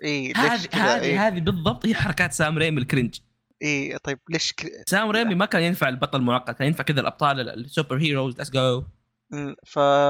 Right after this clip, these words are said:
Speaker 1: يعني، النهاية كانت كذا، عارف اللي مو، آه، آه، شو اسمه، كليف هانجر أو حاجة زي كذا، بس عارف اللي وقفت مكان إنه، آه،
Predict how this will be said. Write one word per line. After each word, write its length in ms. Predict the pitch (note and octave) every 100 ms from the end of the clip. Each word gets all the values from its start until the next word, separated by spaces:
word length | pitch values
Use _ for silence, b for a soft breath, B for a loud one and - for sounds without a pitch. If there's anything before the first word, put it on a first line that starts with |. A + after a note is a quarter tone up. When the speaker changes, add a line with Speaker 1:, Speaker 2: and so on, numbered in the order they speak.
| C#3+ C#3 B2+ _ _ -
Speaker 1:
يعني، 520 | C3+ C3 B2+ B2 B2+ _ - - _ _ _ _ _ _ _ _ _ _ _ _ - _ _ _ -
النهاية 520 | C#3 C#3+ D3+ F3 F3+
كانت 320 | D#3+ D#3 D3+
كذا، 300 | - D3+ C#3
عارف 180 | C3 C3
اللي 460 | B2+ B2 B2 A#2+ A#2
مو، 460 | D3+ F3+ E3+ C3+ B2
آه، 540 | - A2 G#2+ G2+ - _ _
آه، 140 | - G#2+
شو 140 | -
اسمه، 180 | - A#2 -
كليف 200 | B2+ C#3
هانجر 220 | B2+ B2
أو 60 | A#2
حاجة 160 | B2+
زي 120 | A2+
كذا، 160 | - B2+
بس 180 | A2+ D3
عارف 140 | D3
اللي 120 | C#3+
وقفت 340 | C3 C#3+ - B2+
مكان 260 | A#2+ C#3
إنه، 140 | A#2+ B2
آه، 200 | C3